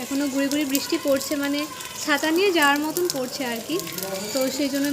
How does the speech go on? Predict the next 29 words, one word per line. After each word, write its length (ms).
ভাবলাম 300
যে 80
এখন 260
এখান 260
থেকে 140
বেরিয়ে 340
যাই। 140
অনেকক্ষণ 440
দাঁড়িয়েছি, 380
প্রায় 240
এখন 260
ছটা 360
বাজে, 340
মানে, 140
সন্ধে 340
নামতে 280
যায়। 200
আর 120
আমরা 220
বাড়ি 220
থেকে 200
বেরিয়েছিলাম 420
সেই 220
একটা 260
দেড়টার 300
টাইমে। 340
তো 100
সকাল 220
থেকে 140